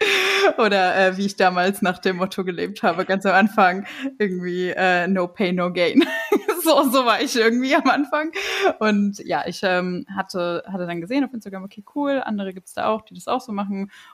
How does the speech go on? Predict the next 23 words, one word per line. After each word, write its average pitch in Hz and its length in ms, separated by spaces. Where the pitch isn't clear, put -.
Und, 180 400
ähm, 170 200
hab - 80
mich - 160
von 147 160
denen 285 220
inspirieren 285 320
lassen, 233 120
hab, - 480
fand 196 140
das - 180
cool, 247 80
dass 220 140
man 170 100
sich 165 140
so - 120
austauschen 262 640
kann, 226 220
aber 190 120
hab 214 100
auch 220 120
gesehen, 196 240
okay, 196 240